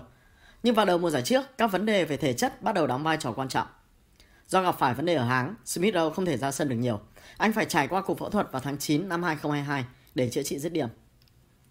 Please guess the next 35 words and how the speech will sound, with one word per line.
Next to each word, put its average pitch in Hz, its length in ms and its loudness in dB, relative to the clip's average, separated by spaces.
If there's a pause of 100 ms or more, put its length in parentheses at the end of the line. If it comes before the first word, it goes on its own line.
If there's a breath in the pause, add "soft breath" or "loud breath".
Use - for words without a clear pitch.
(720)
Phải 135 200 2
sau 175 220 2
bốn 160 220 2
trăm 180 200 0
chín 160 140 -2
mươi 175 60 -2
chín 147 180 -4
ngày, 160 200 0 (180 loud breath)
Smith 208 280 2
Rowe 180 240 2
mới 151 120 0
có 190 80 -2
thể 170 140 0
ra 135 140 0
sân 147 220 -2
cho 135 120 -2
Arsenal. 139 380 -2 (380 loud breath)
Đó 180 100 2
là 208 80 4
trận 185 180 -2
đấu 165 140 2
trên 185 160 -2
sân 175 140 -2
khách 226 160 -2
ở 143 80 -2
League 151 240 0
Cup - 140 -8
trước 185 200 0
Brentford 156 360 0 (300 loud breath)
mà 139 120 0
pháo 143 160 0
thủ 151 220 -2
thắng 123 240 -4
một 170 120 -6
không. 135 180 -2